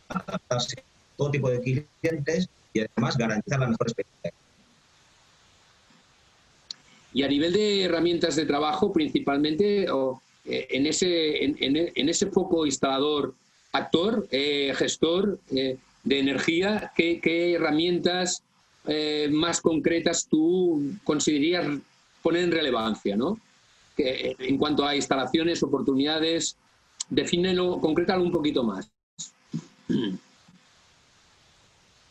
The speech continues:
Speaker 2: Dentro de, de lo que es el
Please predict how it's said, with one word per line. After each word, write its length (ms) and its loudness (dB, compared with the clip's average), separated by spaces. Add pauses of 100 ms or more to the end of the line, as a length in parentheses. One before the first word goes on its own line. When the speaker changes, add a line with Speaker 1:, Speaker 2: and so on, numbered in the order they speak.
(1600)
Speaker 2:
Dentro 300 2
de, 280 0
de 140 0
lo 140 0
que 80 2
es 120 -2
el 120 2